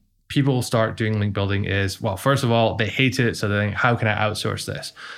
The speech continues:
So they put a job ad up and say, "I want a link builder who can do this, do this, do this, do this."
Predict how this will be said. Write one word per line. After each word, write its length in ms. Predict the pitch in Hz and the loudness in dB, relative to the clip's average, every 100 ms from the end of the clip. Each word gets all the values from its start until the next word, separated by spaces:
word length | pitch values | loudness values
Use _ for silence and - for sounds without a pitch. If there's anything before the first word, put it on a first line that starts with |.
| - | -16
So 160 | - 117 | -4 0
they 160 | 117 | 2
put 220 | 113 - 123 | 2 2 2
a 20 | |
job 280 | 131 123 117 | 4 4 4
ad 200 | 113 113 | 4 4
up 220 | 113 113 | 2 2
and 100 | 110 | -2
say, 200 | 107 107 | 0 0
"I 140 | 104 | 2
want 180 | 131 147 | 2 4
a 60 | 123 | 4
link 240 | 117 123 | 2 2
builder 320 | 123 113 113 | 0 0 0
who 160 | 104 110 | 0 -2
can 460 | 101 101 101 101 101 | 0 0 2 2 2
do 160 | 127 | 2
this, 240 | 123 120 110 | 4 2 0
do 100 | 110 | -2
this, 220 | 107 101 | -2 -2
do 80 | 107 | -2
this, 220 | 104 101 | -4 -4
do 100 | 107 | -4
this." 300 | 98 92 - | -4 -6 -10